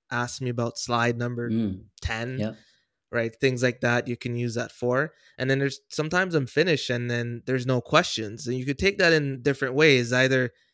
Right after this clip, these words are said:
Speaker 1: it was terrible and I just, I don't even know where to start with you, or honestly, this was very clear and I really don't have anything to ask, which I think my experience has been the latter.
Speaker 2: Mm-hmm.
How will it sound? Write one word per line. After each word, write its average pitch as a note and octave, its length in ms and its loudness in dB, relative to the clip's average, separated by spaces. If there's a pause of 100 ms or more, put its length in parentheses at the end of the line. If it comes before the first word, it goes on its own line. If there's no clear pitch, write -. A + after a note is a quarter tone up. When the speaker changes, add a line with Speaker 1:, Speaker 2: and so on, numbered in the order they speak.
(160)
Speaker 1:
it A#2 80 -4
was A#2 140 -2
terrible D3 520 6
and A#2+ 100 0
I A#2+ 80 0
just, A#2 320 -6
I C#3+ 160 4
don't C#3 160 4
even A#2+ 200 -2
know A#2 100 -2
where A#2 160 0
to A2+ 80 -6
start D3 340 2
with A#2 160 -10
you, A#2 160 -6
or B2+ 380 4 (720)
honestly, C#3 500 2
this A#2+ 240 -6
was A#2+ 120 -8
very A#2+ 340 2
clear B2+ 680 2
and A#2 140 -8
I A#2 160 -8
really B2+ 360 -2
don't A#2 200 -10
have A#2 160 -16
anything A2+ 560 -16
to - 180 -10
ask, - 360 -8 (840)
which B2+ 380 2
I B2+ 100 0
think C#3 300 0
my A#2+ 200 -4
experience C3+ 440 -6
has C3 100 -8
been B2 220 -2
the A#2 80 -6
latter. C#3 400 -2 (100)
Speaker 2:
Mm-hmm. G#2+ 320 -10